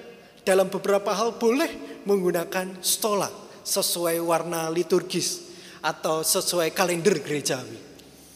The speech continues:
Apalagi, saudara-saudara, apa yang paling khusus, yang paling khas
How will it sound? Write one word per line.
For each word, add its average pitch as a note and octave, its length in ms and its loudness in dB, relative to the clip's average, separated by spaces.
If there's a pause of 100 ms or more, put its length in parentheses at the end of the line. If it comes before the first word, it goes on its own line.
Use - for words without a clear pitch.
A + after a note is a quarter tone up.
(160)
Apalagi, G#3 400 2
saudara-saudara, D#3 560 0
apa C4 240 0
yang F#3+ 160 0
paling G3+ 240 4
khusus, G3 480 0
yang F#3 160 0
paling F#3 320 4
khas - 320 2